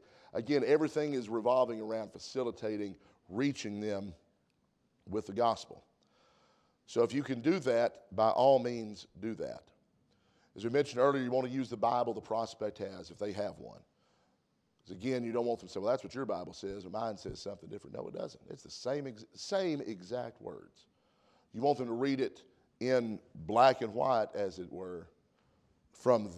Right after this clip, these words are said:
their Bible. They're far more likely to believe what it says if it's their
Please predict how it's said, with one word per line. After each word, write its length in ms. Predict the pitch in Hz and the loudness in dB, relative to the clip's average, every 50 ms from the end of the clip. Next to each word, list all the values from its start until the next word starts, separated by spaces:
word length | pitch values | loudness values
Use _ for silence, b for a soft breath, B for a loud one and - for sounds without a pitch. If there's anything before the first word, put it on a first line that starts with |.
| 87 85 | -8 0
their 500 | 92 120 135 143 131 113 92 95 113 - - - _ _ _ _ _ _ _ _ _ _ _ _ _ | 2 4 6 6 4 4 0 -2 -6 -8 -14 -18 _ _ _ _ _ _ _ _ _ _ _ _ _
Bible. 280 | - 104 101 98 - 80 | 0 0 0 0 -2 -6
They're 120 | 87 92 | -10 -12
far 300 | - - 107 113 113 113 | -2 2 4 4 4 4
more 180 | 113 113 113 113 | 2 0 0 0
likely 420 | 113 113 117 113 104 - - 101 | 0 0 0 0 -2 -6 -10 -12
to 120 | 98 - 95 | -10 -10 -10
believe 460 | 92 98 101 110 120 123 113 104 87 | -8 -8 -6 -6 -6 -6 -6 -6 -4
what 140 | 98 107 104 | -4 -4 -4
it 80 | - | -6
says 300 | - - 98 101 101 - | -8 -8 -8 -8 -10 -10
if 80 | 87 85 | -14 -16
it's 200 | 95 82 - - _ - - 80 78 | -16 -16 -18 -20 _ -20 -20 -12 -4
their 420 | 82 107 113 110 101 92 98 - | 0 0 0 0 -2 -4 -8 -10